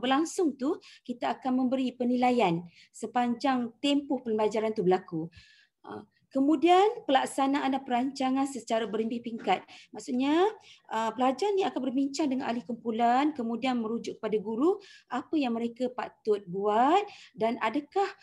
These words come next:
uh, apa yang mereka hendak bangunkan itu bersesuaikan dengan konteks pembelajaran ataupun dengan konteks sains yang mereka telah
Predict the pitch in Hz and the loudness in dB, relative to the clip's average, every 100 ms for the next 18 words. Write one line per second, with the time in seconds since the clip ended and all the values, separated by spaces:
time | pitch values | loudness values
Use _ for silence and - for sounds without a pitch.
0 | - - - 240 240 240 247 - _ - | -20 -12 -4 -2 0 -2 -4 -10 _ -6
1 | 285 - 349 269 254 277 - 330 320 311 | -4 0 2 4 2 0 0 2 2 2
2 | 294 247 180 226 294 320 359 349 330 415 | 2 2 2 2 6 4 4 -2 0 0
3 | - - - 247 269 311 349 381 359 320 | 0 -6 -2 0 0 -2 0 0 0 -2
4 | 220 233 220 233 233 233 233 - - 214 | -2 -4 -4 -2 -4 -4 -8 -8 -6 -2
5 | 196 190 175 160 - - - 208 202 214 | 0 2 2 0 -6 -20 -14 -12 -8 -8
6 | 247 233 226 214 254 262 - - 226 233 | -6 -4 -4 -4 -4 -4 -6 -8 -4 -4
7 | 254 208 202 202 240 285 247 | -2 -2 -2 -2 -4 -2 -2